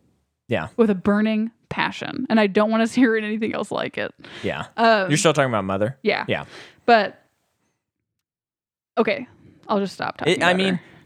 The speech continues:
Speaker 1: the, the cure to every actor and actress when you're in a, in a weird phase,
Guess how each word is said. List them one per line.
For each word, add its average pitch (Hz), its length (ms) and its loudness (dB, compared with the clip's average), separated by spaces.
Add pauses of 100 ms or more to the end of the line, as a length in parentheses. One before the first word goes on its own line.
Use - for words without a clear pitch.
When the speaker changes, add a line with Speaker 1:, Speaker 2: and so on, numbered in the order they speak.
(100)
Speaker 1:
the, 185 320 2
the 160 160 2
cure 202 400 0
to 160 200 0
every 113 640 0 (520)
actor 110 300 -2
and 107 100 0
actress 107 340 -4
when 123 140 -2
you're 113 120 0
in 113 80 -2
a, 107 340 -4
in 113 220 -2
a 110 120 -2
weird 107 280 -2
phase, 107 480 -4